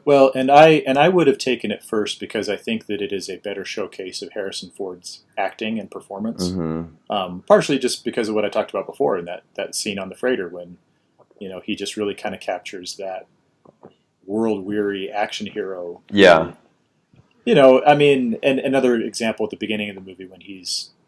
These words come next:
Speaker 1: he's trying to get out of the, the tomb or the, uh, the idol room, you know, and he has to, he has to jump that, that, uh,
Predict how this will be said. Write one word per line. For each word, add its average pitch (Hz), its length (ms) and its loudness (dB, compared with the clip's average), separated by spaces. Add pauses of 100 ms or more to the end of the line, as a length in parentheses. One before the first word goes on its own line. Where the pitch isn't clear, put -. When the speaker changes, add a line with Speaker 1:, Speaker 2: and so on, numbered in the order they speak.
(100)
Speaker 1:
he's 92 440 -12
trying 101 260 -6
to 95 60 -12
get 101 180 -8
out 92 180 -6
of 87 140 -16
the, 90 340 -14 (500)
the 95 80 -14
tomb 92 540 -10
or 85 240 -14
the, 85 340 -16 (580)
uh, 87 100 -10
the 95 120 -12
idol 101 300 -4
room, 92 420 -18 (120)
you - 80 -14
know, 92 200 -12
and - 80 -14
he 113 80 -6
has 104 180 -4
to, 107 140 -6
he 127 100 -4
has 110 120 -2
to 107 100 -8
jump 107 340 -8
that, 98 320 -6 (840)
that, 95 360 -4 (160)
uh, 87 380 -10